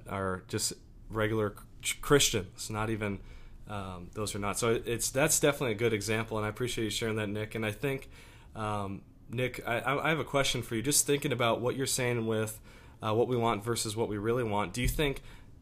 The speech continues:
where does God play in that? Is he at the end of that tunnel of what we really want? Is that what God wants too for our lives? That, uh, desire of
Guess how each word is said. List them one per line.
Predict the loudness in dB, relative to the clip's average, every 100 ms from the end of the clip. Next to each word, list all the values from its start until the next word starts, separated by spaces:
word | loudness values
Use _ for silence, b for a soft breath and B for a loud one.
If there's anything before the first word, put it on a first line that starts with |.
| -16 0
where | 4
does | 4 4
God | 4 6
play | 6 6 4 0 -2
in | -2 -2
that? | -2 -2 -2
Is | 0
he | 2
at | 0 -2
the | -4
end | -2 -2
of |
that | -2 -2
tunnel | -2 -2 0 0 -2
of | -4 -4 -6
what | -6 -4
we | -4
really | -2 -2 -2
want? | 0 0 -2 -4
Is | -2
that | 0 2
what | 0
God | 2 2
wants | 2 0 0 -2
too | 0 -2
for | 0 2 2
our |
lives? | 4 2 0 -4 -8 B B B -10
That, | -2 0 -2 -6 B B -18 -12
uh, | -10 -8
desire | -6 0 2 4 2
of | 0 -4